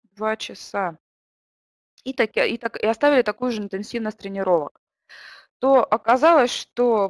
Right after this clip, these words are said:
после того, как они в течение определённых количества времени, это несколько недель, спали больше, чем обычно,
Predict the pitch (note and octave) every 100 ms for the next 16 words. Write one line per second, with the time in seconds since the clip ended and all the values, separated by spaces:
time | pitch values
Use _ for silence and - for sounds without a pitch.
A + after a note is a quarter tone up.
0 | G3 A#3 A#3 A3 G3 F#3 F#3 F#3 - G#3+
1 | G#3 F#3+ F3+ G3 G3 - - A3 G3 F3+
2 | F3+ G3+ G#3 F3+ - F#3+ F#3+ - G3 G3
3 | G3 F3+ E3+ F#3 G3 F#3 - F3 F3+ F3+
4 | F3+ F3+ - - F3+ F3+ F#3+ F3+ - -
5 | F#3 G#3+ C4 G4 - G#3+